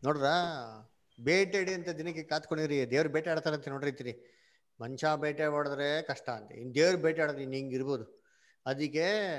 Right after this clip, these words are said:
ಎಲ್ಲಾ ಜನಾಂಗವನ್ನ ಏನ್ ಮಾಡ್ತೀನಿ? ಸೇರಿಸ್ತೀನಿ. ಉಗ್ರ ಕೋಪನ ಏನ್ ಮಾಡ್ತೀನಿ ಅವ್ರ ಮೇಲೆ?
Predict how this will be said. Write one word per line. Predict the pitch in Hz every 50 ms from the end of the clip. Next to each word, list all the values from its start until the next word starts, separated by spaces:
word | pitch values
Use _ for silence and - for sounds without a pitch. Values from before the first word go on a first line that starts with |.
| 120 113 110 127 - -
ಎಲ್ಲಾ | - 117 120 127 135 147 156 160 165 170 175 175 170
ಜನಾಂಗವನ್ನ | 160 131 151 160 175 185 190 180 180 180 175 175
ಏನ್ | 190 202
ಮಾಡ್ತೀನಿ? | 208 196 185 180 180 170 151 139 123 110 104 107 107 - _ _ - - -
ಸೇರಿಸ್ತೀನಿ. | 143 151 156 156 151 - - 143 127
ಉಗ್ರ | 120 110 117 147 160 151 139 151 202 208
ಕೋಪನ | 214 208 214 202 208 190 196 202 196
ಏನ್ | 196 202 214
ಮಾಡ್ತೀನಿ | 214 202 180 196 190
ಅವ್ರ | 170 170
ಮೇಲೆ? | 190 214 208 196 160 139 117 - - - -